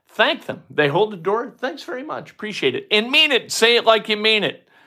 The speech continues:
Uh, later today, we'll be in the Colts locker room. We'll talk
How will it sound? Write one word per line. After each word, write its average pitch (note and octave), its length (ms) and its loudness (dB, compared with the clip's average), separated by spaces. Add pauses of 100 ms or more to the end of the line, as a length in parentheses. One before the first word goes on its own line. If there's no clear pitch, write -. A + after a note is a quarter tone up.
(280)
Uh, F#3+ 220 6
later A3+ 320 2
today, F#3+ 560 2 (180)
we'll G3 260 4
be A#3 120 2
in A3+ 80 0
the G#3+ 80 -8
Colts G#3+ 240 0
locker G#3 260 4
room. E3+ 160 -4
We'll G#3+ 180 0
talk G#3+ 440 2